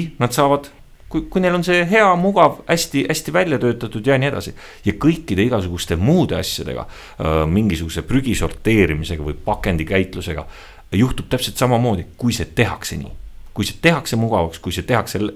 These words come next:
läbipaistvaks, kui see tehakse toimivaks, äh, ja ma ei näe, et see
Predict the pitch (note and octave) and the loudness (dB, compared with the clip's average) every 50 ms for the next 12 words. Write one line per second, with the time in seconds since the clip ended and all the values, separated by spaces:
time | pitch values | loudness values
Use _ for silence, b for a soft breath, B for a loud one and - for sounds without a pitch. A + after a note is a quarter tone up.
0 | - B2+ E3 E3 E3+ C3 A#2 A2 G#2 - - G2 F2 - - - B B B B | -2 -2 0 0 0 0 2 0 0 0 -2 -6 -6 -6 -8 -14 B B B B
1 | B - G#2+ F#2+ F2+ F2+ E2+ A#2+ A2 F#2+ - - - D#3 E3 D#3 C3 G#2 F2+ D#2 | B -4 -2 -2 -2 0 0 0 -2 -2 -2 -4 0 2 4 4 4 2 2 0
2 | D#2 D#2 D#2 - - - - - - - - E2+ E2+ F2 F2 E2 D#2+ E2 E2+ - | 0 -2 -6 -8 -10 -10 -10 -12 -14 -10 -6 -2 0 0 2 0 0 -2 -4 -8
3 | - - - G2 - G2+ G#2 G#2 G#2 G#2+ G#2 F#2 E2+ D#2+ D#2 - - - E2 E2 | -16 -14 -6 -2 2 4 4 4 6 6 6 6 4 4 0 -4 -4 -2 -2 -2
4 | E2 | -2